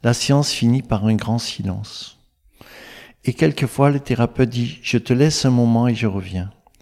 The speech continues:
Et la personne est allongée, immobile, silencieuse. Et ce moment est un temps où le psychopéristaltisme, c'est-à-dire des mouvements des intestins qui vont éliminer les fluides des parois,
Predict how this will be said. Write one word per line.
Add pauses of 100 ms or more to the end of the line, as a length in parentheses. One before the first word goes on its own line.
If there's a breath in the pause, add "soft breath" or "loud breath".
(520 loud breath)
Et
la
personne
est
allongée,
immobile,
silencieuse. (100)
Et
ce
moment
est
un
temps (720 loud breath)
où
le (260)
psychopéristaltisme,
c'est-à-dire (280)
des
mouvements
des
intestins
qui
vont
éliminer
les
fluides
des
parois,